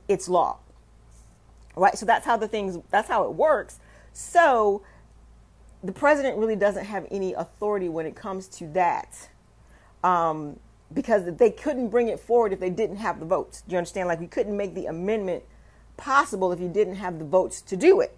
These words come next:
So he doesn't really get involved with it because at that point, it's simply a legislative matter. And the legislature and the people are saying to the legislature, "This is what they want. Move this amendment forward." Or we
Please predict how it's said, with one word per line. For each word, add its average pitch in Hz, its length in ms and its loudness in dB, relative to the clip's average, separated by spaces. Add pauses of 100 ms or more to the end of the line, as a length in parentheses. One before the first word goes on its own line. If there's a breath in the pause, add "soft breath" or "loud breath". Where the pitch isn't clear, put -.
So 262 520 8 (1500)
he 247 80 -2
doesn't 247 280 6
really 214 160 2
get 190 140 0
involved 180 380 2
with 175 120 -6
it 156 120 0
because 175 240 -4
at - 120 0
that 240 200 0
point, 185 240 -4 (280 loud breath)
it's 196 160 2
simply 190 440 -4
a 170 100 0
legislative 165 760 -2
matter. 156 340 -2 (460 loud breath)
And 190 140 2
the 185 60 8
legislature 196 760 2
and 170 120 -2
the 160 60 -4
people 277 400 -4
are 185 100 0
saying 190 320 -4
to 202 80 -10
the 160 120 -2
legislature, 165 720 -2 (260 loud breath)
"This 208 320 2
is 185 160 0
what 170 320 -2
they 165 140 2
want. 180 600 0 (320 soft breath)
Move 208 400 2
this 202 200 0
amendment 170 400 -4
forward." 151 420 -4 (280)
Or 160 260 0 (180)
we 156 280 -6